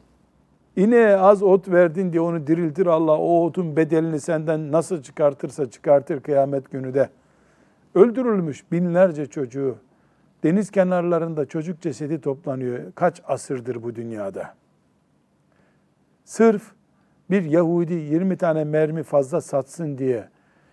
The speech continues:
iki ülke on sene savaşıyor bu dünyada. Fransızlar uzun menzilli,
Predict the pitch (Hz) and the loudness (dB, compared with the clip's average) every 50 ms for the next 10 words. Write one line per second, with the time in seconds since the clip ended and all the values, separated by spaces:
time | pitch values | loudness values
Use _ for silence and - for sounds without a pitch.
0 | _ _ _ 185 156 - - 226 226 202 165 156 151 131 - 156 151 147 170 180 | _ _ _ -8 -8 -8 -10 -10 -8 -6 -6 -8 -8 -8 -10 -2 0 2 2 2
1 | 165 139 - 151 135 135 123 - - 131 127 123 107 - - 123 117 107 107 107 | 0 -2 -6 -6 -6 -6 -8 -8 -8 -8 -8 -8 -10 -10 -10 -10 -8 -10 -10 -12
2 | 104 107 101 98 92 85 82 80 - - - _ _ _ _ _ _ _ _ _ | -12 -12 -12 -12 -14 -14 -16 -16 -18 -20 -20 _ _ _ _ _ _ _ _ _
3 | _ _ _ _ _ _ _ _ _ _ _ _ _ _ _ _ _ _ _ _ | _ _ _ _ _ _ _ _ _ _ _ _ _ _ _ _ _ _ _ _
4 | _ _ _ _ _ _ _ _ _ _ _ _ _ _ _ _ _ _ _ _ | _ _ _ _ _ _ _ _ _ _ _ _ _ _ _ _ _ _ _ _
5 | _ _ _ _ _ _ _ _ _ _ _ _ _ _ _ _ _ _ _ _ | _ _ _ _ _ _ _ _ _ _ _ _ _ _ _ _ _ _ _ _
6 | _ - 147 151 160 156 147 - - - 147 135 151 175 185 185 185 _ _ _ | _ 2 2 4 4 2 -2 -8 -16 -18 -6 -2 -2 -2 -2 -2 -8 _ _ _
7 | _ _ _ _ _ _ _ _ _ _ _ _ _ _ - 165 139 143 208 208 | _ _ _ _ _ _ _ _ _ _ _ _ _ _ -8 -6 -2 0 0 2
8 | 196 180 170 165 165 156 139 175 170 165 165 165 151 143 | 2 0 0 0 -2 -4 -6 -6 -6 -2 -2 -2 -2 -4